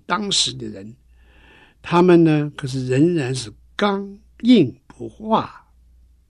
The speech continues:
现在的时候要到了，人子要把手中拿着的块镰刀，那个镰刀是一种铁做的弯形的那个刀，后面是装了一个木头的柄，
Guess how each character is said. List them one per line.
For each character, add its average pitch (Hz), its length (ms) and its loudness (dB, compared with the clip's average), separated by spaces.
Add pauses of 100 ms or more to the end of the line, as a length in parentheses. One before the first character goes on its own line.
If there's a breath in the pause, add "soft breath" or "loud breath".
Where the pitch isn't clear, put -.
(560 loud breath)
现 202 240 2
在 170 160 4
的 131 100 -4
时 131 300 -4
候 147 420 0
要 135 140 -10
到 117 240 -6
了， - 120 -20 (760 soft breath)
人 285 260 8
子 175 360 -4
要 175 120 -4
把 160 160 -8
手 127 340 -6
中 156 440 -2
拿 135 180 -12
着 131 140 -8
的 131 140 -12
块 165 320 -10
镰 113 260 -12
刀， 147 260 -10 (800 soft breath)
那 185 100 0
个 170 100 2
镰 143 480 -2
刀 214 380 -2
是 143 220 -10
一 175 140 -8
种 120 260 -8 (540)
铁 285 200 4 (140)
做 196 260 0
的 117 160 -10 (100)
弯 220 340 -4
形 135 320 -6
的 127 180 -14 (340)
那 139 80 -16
个 123 60 -12
刀， 180 320 -6 (460 soft breath)
后 - 240 -2
面 160 120 2
是 123 140 -4
装 165 240 0
了 151 100 -4
一 143 60 -12
个 131 100 -14 (540)
木 240 200 -2
头 135 140 -8
的 151 80 -10
柄， - 280 2